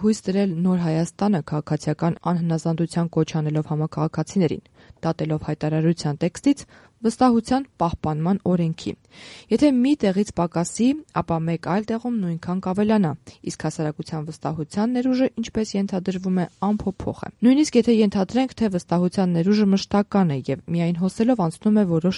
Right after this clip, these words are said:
անձանցից ուրիշներին, ապա ոչ մի բանից չի բխում, թե իշխանության կորցրածը տեղնուտեղը կհոսի դեպի Րաֆֆի Հովհաննիսյանն ու Ժիրայր Սեֆիլյանը։ Շատ ավելի մեծ հավանականությամբ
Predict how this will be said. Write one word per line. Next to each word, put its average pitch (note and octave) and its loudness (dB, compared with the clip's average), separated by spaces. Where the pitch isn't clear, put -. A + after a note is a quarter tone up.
անձանցից D3+ -2
ուրիշներին, G3 2
ապա F3+ 4
ոչ G3+ 6
մի F#3 4
բանից F#3+ 2
չի A#3 2
բխում, C#3+ -2
թե - 2
իշխանության D3+ -2
կորցրածը A3+ 2
տեղնուտեղը F3+ 4
կհոսի D#3+ -2
դեպի C#3+ 0
Րաֆֆի D3 -2
Հովհաննիսյանն D#3 0
ու E3 -2
Ժիրայր D3+ 0
Սեֆիլյանը։ E3+ 0
Շատ C#4+ 6
ավելի A3 4
մեծ G3 2
հավանականությամբ E3+ 4